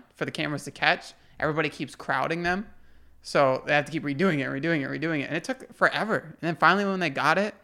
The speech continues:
they're like, "Okay, we need to do it from the side." And I was like, "I can't, I can't. <laughs> I gotta get out of here."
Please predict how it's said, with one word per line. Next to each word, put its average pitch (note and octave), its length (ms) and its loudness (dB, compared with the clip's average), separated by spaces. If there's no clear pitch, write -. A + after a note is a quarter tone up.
they're D3+ 80 0
like, D#3 80 -2
"Okay, G3+ 240 0
we F#3+ 100 2
need F#3 80 0
to F#3 60 2
do F#3 40 4
it F3+ 60 0
from F#3 140 -6
the E3 60 -8
side." E3+ 480 -2
And - 80 -16
I D3 40 -2
was C#3 100 -4
like, - 60 -10
"I C#3 80 0
can't, B2 340 -10
I D3 100 -2
can't. C3+ 300 0
<laughs> - 160 6
I - 340 10
gotta F3+ 160 4
get E3 140 2
out D#3 160 0
of D#3+ 40 -2
here." D#3+ 240 -4